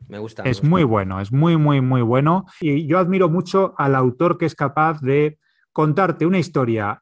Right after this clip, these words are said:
Speaker 2: pues como la que hemos visto de La Mosca, ¿no? Como más, eh, experimental, humorística o misteró,
Speaker 1: Más
Speaker 2: ¿no? Que es
Speaker 1: minimal también, ¿no?
Speaker 2: Sí,
Speaker 1: Lo
Speaker 2: exacto, más,
Speaker 1: básico.
Speaker 2: más minimal, y de
Speaker 1: Sí.
Speaker 2: repente meterte en un, en un registro completamente diferente, como es la magia, la hechicería, que,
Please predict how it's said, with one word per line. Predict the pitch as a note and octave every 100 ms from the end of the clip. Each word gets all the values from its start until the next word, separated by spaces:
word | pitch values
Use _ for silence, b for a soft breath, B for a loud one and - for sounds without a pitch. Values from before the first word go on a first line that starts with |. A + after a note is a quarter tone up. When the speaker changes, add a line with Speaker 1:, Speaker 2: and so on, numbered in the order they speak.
| _
Speaker 2:
pues | - -
como | D#3+
la | E3+
que | F#3+
hemos | F#3
visto | D3 C#3+ C#3
de | B2
La | A#2+
Mosca, | E3+ - C3+
¿no? | B2 F#3
Como | C3+ A2+
más, | A#2 B2+ B2+ B2+ B2 A#2 A#2 - F#3
eh, | C3 A#2+
experimental, | A2+ B2+ A#2 A2 G#2+ C3+ C3 C3
humorística | A#2 A2+ B2+ - B2+
o | A#2
misteró, | A2+ - A#2 D#3+
Speaker 1:
Más | A#2
Speaker 2:
¿no? | C3
Que | D#3
es | A2+
Speaker 1:
minimal | A2 G#2+
también, | G#2 G#2 A#2+ A2 G2+
¿no? | G3 -
Speaker 2:
Sí, | F3
Speaker 1:
Lo | D#3+
Speaker 2:
exacto, | A#2+ C3+ D#3+
más, | C#3 C3+
Speaker 1:
básico. | F3
Speaker 2:
más | C#3 A#2+
minimal, | D#3 D#3+ D#3 G#3+ A#3 B B
y | D3+
de |
Speaker 1:
Sí. | C#3
Speaker 2:
repente | B2 C3 D3+
meterte | F3 B2 C#3 F3+
en | D#3
un, | D#3 F3+
en | C#3
un | D3
registro | D#3+ C3 D3 F3+ G#3 G#3 _ _ -
completamente | B2+ B2 C#3 D#3+
diferente, | F3 C3 D3+ D3+
como | C#3 A#2 C#3+
es | E3
la | C#3 A2+
magia, | C3 C#3 E3+
la | D3+
hechicería, | B2+ A#2 - A2 B2+ E3
que, | D3+ A2+ G2+